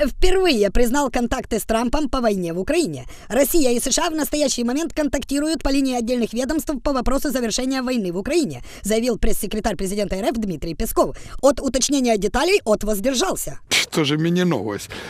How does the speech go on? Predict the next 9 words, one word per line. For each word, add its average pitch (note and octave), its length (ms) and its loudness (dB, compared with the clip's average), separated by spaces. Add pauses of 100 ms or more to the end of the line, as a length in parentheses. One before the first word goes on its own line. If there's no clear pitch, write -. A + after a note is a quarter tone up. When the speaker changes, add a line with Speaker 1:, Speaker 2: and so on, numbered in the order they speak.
(140)
Speaker 2:
По F#3 120 4
лінії D4 380 6
віддільних A3+ 520 4
відомств, B3+ 420 2
якщо E3 240 0
хто C#3 420 0
не C3+ 120 -2
в C#3 60 -2
курсі, G#2+ 480 -6